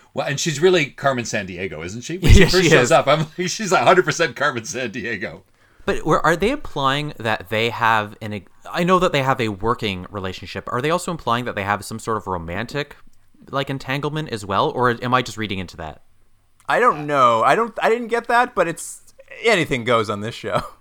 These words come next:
Speaker 1: Yeah, they seemed awfully familiar when they finally connect later in the story when over in Switzerland, but, but, uh, it's, it's left very vague.
Speaker 3: It's
Speaker 1: I mean,
Speaker 3: left to
Speaker 1: everything
Speaker 3: your
Speaker 1: about her is very
Speaker 3: imagination,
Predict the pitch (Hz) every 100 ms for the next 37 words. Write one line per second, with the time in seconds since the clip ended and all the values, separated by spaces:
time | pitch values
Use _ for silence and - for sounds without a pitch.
0 | - _ - - 104 85 90 127 180 151
1 | 131 143 - 127 - 107 104 110 98 98
2 | 98 - 95 98 92 90 80 - 101 92
3 | 92 - - 87 87 87 85 82 - 78
4 | 80 80 78 73 73 78 78 73 90 -
5 | 104 127 - 85 - - - _ _ _
6 | - 82 85 85 98 - 98 110 98 107
7 | 98 - 78 73 64 60 58 57 _ _
8 | - 147 151 165 156 156 135 120 117 110
9 | 117 101 95 90